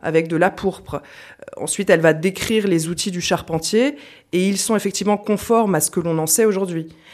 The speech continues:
Mais c'est son manque de fa-, vocabulaire, en fait, technique, qui, par exemple, lui fait commettre un anachronisme. Elle croit deviner un tournevis. En fait, il s'agit probablement d'un bédane, c'est-à-dire un ciseau à bois.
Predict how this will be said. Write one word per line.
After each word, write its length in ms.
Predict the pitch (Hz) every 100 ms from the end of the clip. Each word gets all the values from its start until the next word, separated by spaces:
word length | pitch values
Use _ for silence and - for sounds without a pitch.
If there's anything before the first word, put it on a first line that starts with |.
| - 165
Mais 340 | 165 160 - -
c'est 200 | - 185
son 120 | 196
manque 200 | 214 240
de 80 | 208
fa-, 180 | 208
vocabulaire, 640 | 185 190 190 190 196 190 175
en 60 |
fait, 120 | 165
technique, 560 | 160 175 - 202 240 -
qui, 100 | -
par 180 | 180 165
exemple, 380 | 175 175 214 208
lui 80 | 180
fait 160 | 190
commettre 460 | 196 185 196 202 -
un 100 | 170
anachronisme. 800 | 165 170 - 165 226 262 156 156 - - -
Elle 160 | 156 156
croit 320 | - 202 196
deviner 560 | 170 190 196 208 220
un 120 | 202 175
tournevis. 680 | 196 185 165 170 311 - 160 165 - - -
En 80 | 151
fait, 240 | 196 202
il 60 | 180
s'agit 340 | 170 156 190
probablement 680 | - - 180 170 175 180 185
d'un 140 | 160
bédane, 580 | 143 - 165 190 202 160
c'est-à-dire 380 | - 165 165 165
un 40 |
ciseau 340 | 156 - 180 185
à 60 |
bois. 360 | 160 147 -